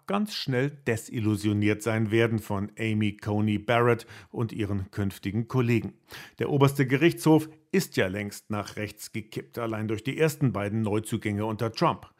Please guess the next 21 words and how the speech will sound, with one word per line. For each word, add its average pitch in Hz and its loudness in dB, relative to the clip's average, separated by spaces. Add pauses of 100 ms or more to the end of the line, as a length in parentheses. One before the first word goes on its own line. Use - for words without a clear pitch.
(320)
Diesen 117 0
Sommer 139 6
erst 165 0
gab 113 -2
es 117 -4
mehrere 120 2
Supreme 143 2
Court 147 4
Entscheidungen, 156 4 (240)
die 165 -2
gar 180 6
nicht 123 2
im 123 0
Sinne 107 0
der 107 -2
Republikaner 107 0
waren. 104 0 (340)
Trump 151 4 (100)
twitterte 107 -2
daraufhin 113 2
erbost: 135 6